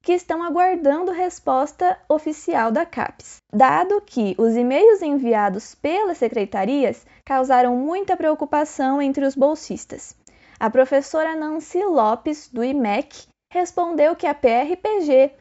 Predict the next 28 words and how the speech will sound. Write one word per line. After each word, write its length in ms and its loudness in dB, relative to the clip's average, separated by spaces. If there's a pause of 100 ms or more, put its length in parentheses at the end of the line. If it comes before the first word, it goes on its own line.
(140)
a 120 0
P 140 -2
R 460 2
G 320 4 (300)
e 200 6
a 60 6
Procuradoria-Geral 1300 2
estão 380 -4
buscando 480 -4
alternativas. 1080 -6 (760)
Por 220 2
fim, 320 -2 (180)
na 360 -2
reunião 460 0
da 140 4
cad, 600 -2
foi 220 2
aprovada 760 2
a 140 0
doação 640 0
do 100 -4
terreno 560 -2
da 140 0
moradia 560 -2
estudantil 680 -4
para 480 -2
a 160 -6
Unicamp. 600 -8